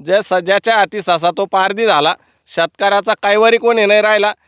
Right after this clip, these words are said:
निवडून येवास्तोवर आम्ही तुमचेच आहे, निवडून गेले का जेच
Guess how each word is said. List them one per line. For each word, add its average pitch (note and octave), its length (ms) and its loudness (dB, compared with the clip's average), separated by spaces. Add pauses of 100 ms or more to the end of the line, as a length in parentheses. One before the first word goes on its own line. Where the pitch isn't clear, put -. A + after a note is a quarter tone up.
(140)
निवडून A3 420 -2
येवास्तोवर A3 380 2
आम्ही G#3 200 0
तुमचेच G3+ 480 -2
आहे, G#3 120 0 (260)
निवडून G#3 400 -2
गेले G#3 240 -2
का G#3+ 100 -2
जेच G#3 220 0